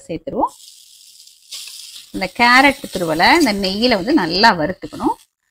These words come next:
அப்பதான் வந்து இந்த இதுக்குள்ள பச்சை வாசனை போகும். கொஞ்சம் நல்லா அப்படி சுருளை வரும் இல்லையா, அது வரைக்கும் நம்ம அப்படி வதக்கிக்கலாம். carrot பாருங்க நல்லா வதங்கியாச்சு. காய்ச்சின பாலை கொஞ்சம் நம்ம சேர்த்துக்கலாம். அது கொஞ்சம் பால்ல வெந்ததுன்னா இன்னும் கொஞ்சம் ரிச்சா இருக்கும்.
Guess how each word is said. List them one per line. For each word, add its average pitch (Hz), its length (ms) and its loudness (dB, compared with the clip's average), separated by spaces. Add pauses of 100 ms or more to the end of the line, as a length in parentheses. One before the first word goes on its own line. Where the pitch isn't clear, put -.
(180)
அப்பதான் 294 380 4
வந்து 233 160 2
இந்த 247 100 2 (140)
இதுக்குள்ள 220 340 2 (120)
பச்சை 262 340 4
வாசனை 233 320 6 (120)
போகும். 170 300 -2 (440)
கொஞ்சம் 233 260 -4
நல்லா 311 260 0
அப்படி 208 240 -2
சுருளை 285 360 6
வரும் 185 200 0
இல்லையா, 156 220 0 (140)
அது 180 140 -8
வரைக்கும் 180 260 -4
நம்ம 185 180 2
அப்படி 226 260 -6
வதக்கிக்கலாம். 170 540 -8 (580)
carrot 190 400 -4
பாருங்க 180 260 -6 (240)
நல்லா 226 420 -2
வதங்கியாச்சு. 175 600 -6 (720)
காய்ச்சின 285 460 4 (160)
பாலை 226 380 4
கொஞ்சம் 180 220 -6
நம்ம 190 160 -4 (120)
சேர்த்துக்கலாம். 202 500 -4 (1080)
அது 202 160 -10
கொஞ்சம் 220 260 -2
பால்ல 285 420 8
வெந்ததுன்னா 233 360 2
இன்னும் 277 200 6
கொஞ்சம் 240 260 6
ரிச்சா - 360 -2
இருக்கும். 240 260 -4